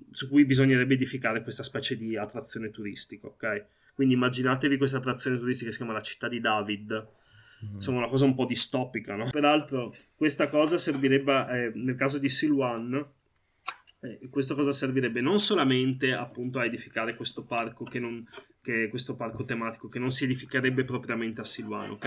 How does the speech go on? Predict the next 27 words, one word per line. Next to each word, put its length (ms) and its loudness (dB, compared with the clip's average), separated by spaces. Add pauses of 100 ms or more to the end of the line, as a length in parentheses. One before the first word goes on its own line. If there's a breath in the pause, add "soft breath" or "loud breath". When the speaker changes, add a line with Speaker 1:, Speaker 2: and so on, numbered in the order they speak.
Speaker 1:
Ma 180 -2
per 200 -2
rafforzare 600 2
la 120 0
posizione 480 0
dei 140 -2
coloni 420 -4
che 120 -6
vivono 200 -6
a 40 -8
Silwan, 800 -4
in 140 -8
questo 320 0
caso 460 -8 (640 loud breath)
avevo 220 4
letto 320 4
qualche 260 0
giorno 280 2
fa 180 -2
che 100 -2
devono 240 0
essere 300 4
sull'ordine 720 2
tipo 260 -8
dei 440 -4
quattrocento, 1120 -6
ok? 540 -4